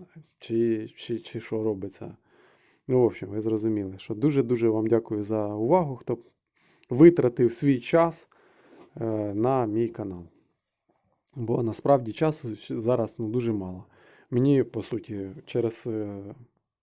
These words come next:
чотири з половиною години треба вже вставати на роботу, готуватись йти. Так що, друзі, е,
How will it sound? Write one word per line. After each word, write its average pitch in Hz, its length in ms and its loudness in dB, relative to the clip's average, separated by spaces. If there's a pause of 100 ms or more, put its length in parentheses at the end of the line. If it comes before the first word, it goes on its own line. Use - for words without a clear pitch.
(520)
чотири 131 640 0
з 117 80 -14
половиною 117 720 0
години 120 360 -4
треба 104 300 -6
вже 101 140 -12
вставати 110 460 -6
на 107 120 -8
роботу, 104 360 -10
готуватись 101 640 -12
йти. 127 220 -14 (1300)
Так 185 240 6
що, 175 120 0
друзі, 170 420 6
е, 127 720 6